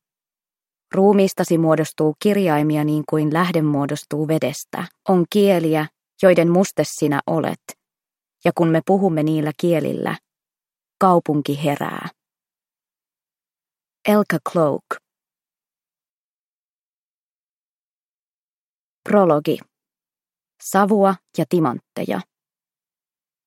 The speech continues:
Suunnaton lasinen ja teräksinen rakennelma seisoi Front Streetin varrella,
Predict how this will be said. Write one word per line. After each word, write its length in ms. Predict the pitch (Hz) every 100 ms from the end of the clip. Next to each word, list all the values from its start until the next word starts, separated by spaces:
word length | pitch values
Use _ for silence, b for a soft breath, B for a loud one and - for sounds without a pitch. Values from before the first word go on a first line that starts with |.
| _ _ _ _ _ _ _ _ _ _ _ _
Suunnaton 640 | - 220 240 277 202 170
lasinen 440 | 185 208 190 160 151
ja 80 | 147
teräksinen 640 | 175 185 165 - 156 147
rakennelma 760 | 143 160 160 147 95 - - 165 _ _ _
seisoi 440 | - 185 185 165 156
Front 300 | - 180 180
Streetin 580 | - 165 156 151 147
varrella, 560 | 147 165 - 139 139 143